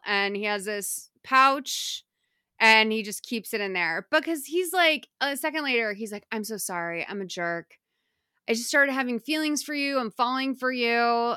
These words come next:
And Kim's like, "Uh, okay." Which is, like, such a scary place to be in. If you've ever had, like, I think we've all been there.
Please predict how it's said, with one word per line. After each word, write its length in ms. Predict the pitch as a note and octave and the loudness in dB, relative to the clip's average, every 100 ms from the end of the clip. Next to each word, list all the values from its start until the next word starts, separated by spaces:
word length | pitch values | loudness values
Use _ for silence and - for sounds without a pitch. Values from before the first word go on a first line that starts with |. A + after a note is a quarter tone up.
| - - | -6 0
And 400 | A#3+ A#3+ A#3+ A#3+ | 4 6 4 0
Kim's 320 | C4+ B3+ A3+ | -2 -2 0
like, 240 | B3 A3+ - - | 0 -2 -6 2
"Uh, 580 | C#4+ D4 C#4+ C#4 C#4 C4 _ _ - A4 C5 | 6 8 8 8 4 2 _ _ 8 10 10
okay." 680 | - G4+ E4+ D#4+ D#4+ E4 D#4+ _ _ _ _ _ | 8 10 12 12 12 10 4 _ _ _ _ _
Which 160 | E4 F4+ | 4 6
is, 160 | G#4+ F4 | 4 6
like, 160 | D4+ | 2
such 260 | - A#4+ C5 B4+ | 4 2 4 0
a 40 | |
scary 520 | - - C#4 C4+ C#4 C4 | 0 2 4 4 2 0
place 400 | - A#3+ A#3+ - | 0 0 0 -2
to 100 | A#3+ | -4
be 200 | A3 G#3 | 0 2
in. 420 | G#3 G#3+ A3+ A#3+ _ _ - | 2 2 -2 -8 _ _ -6
If 120 | B3 | 2
you've 180 | D#4+ E4+ | 4 6
ever 240 | E4+ F4+ | 4 4
had, 120 | F#4+ E4+ | 2 2
like, 240 | C#4+ - - | 0 -4 -2
I 160 | C#4+ D4+ | 2 2
think 160 | E4+ D#4+ | 4 2
we've 160 | C#4+ - | 2 2
all 300 | B3 A#3+ A3+ | 6 8 6
been 260 | G3+ G3+ G3 | 4 2 2
there. 400 | E3+ C#3+ B3 | 0 -2 -4